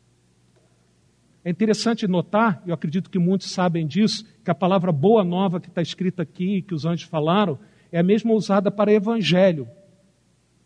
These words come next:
né? Evangelho significa boa nova. Então, quando nós evangelizamos alguém,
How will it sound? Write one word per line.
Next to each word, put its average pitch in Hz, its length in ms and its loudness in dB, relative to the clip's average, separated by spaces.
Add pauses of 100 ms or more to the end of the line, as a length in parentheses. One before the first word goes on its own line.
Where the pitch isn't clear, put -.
(140)
né? 131 220 -12 (500)
Evangelho 196 420 0
significa 190 540 -2
boa 180 200 2
nova. 165 380 0
Então, 180 220 -4
quando 214 480 4 (320)
nós 196 240 2
evangelizamos 226 880 2
alguém, 185 480 0